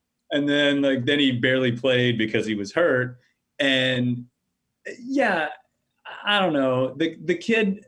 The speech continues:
the, he needs, he needs to, he needs to mature a little bit. Like, he has some incredible talent, and I, I'm, I'm a fan of his talent. But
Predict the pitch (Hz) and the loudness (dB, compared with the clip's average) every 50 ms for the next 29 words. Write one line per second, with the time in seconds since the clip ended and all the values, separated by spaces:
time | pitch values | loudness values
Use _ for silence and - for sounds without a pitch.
0 | _ - 160 165 165 - _ _ _ 233 175 165 185 - 220 214 233 240 233 202 | _ -6 -6 -6 -6 -8 _ _ _ -14 -12 -10 -6 -4 -2 0 2 2 2 0
1 | 196 - - - 170 190 185 190 196 196 185 - - - 190 185 180 165 - 175 | -2 -4 -8 -6 -4 -2 -2 0 -2 -2 -4 -4 -4 -2 -2 -2 -2 -2 -4 -4
2 | 180 175 185 190 185 226 214 233 202 208 262 262 190 143 123 123 - 117 107 - | -4 -2 -2 -2 -2 -2 -2 -2 0 0 0 2 2 2 0 0 0 -2 -2 0
3 | 127 127 127 123 - 202 190 208 202 196 - 190 185 165 147 156 151 135 - - | 0 -2 -2 -2 -2 0 0 0 0 0 0 -2 -2 -2 -2 -4 -6 -8 -10 -10
4 | - 165 156 151 151 151 135 135 123 123 - 117 113 107 95 85 - - _ _ | -8 -4 -2 0 0 0 -2 -2 -4 -2 -2 -2 -2 -2 -6 -8 -12 -18 _ _
5 | _ _ - 120 123 123 131 131 127 123 123 143 165 160 - - 139 156 156 143 | _ _ -4 -2 0 0 0 0 -2 -2 -2 -2 -2 -2 -2 -4 -2 -2 -2 -2
6 | 127 - 147 131 120 117 113 110 107 107 - _ _ _ 127 117 117 113 113 - | -2 -2 -2 -2 0 0 -2 -2 -4 -8 -12 _ _ _ -6 -4 -4 -4 -4 -4
7 | - 113 110 107 104 98 95 - _ _ _ _ _ _ 120 117 123 117 113 110 | -4 -4 -4 -4 -4 -6 -8 -12 _ _ _ _ _ _ -4 -2 0 0 0 0
8 | 101 - | -2 -6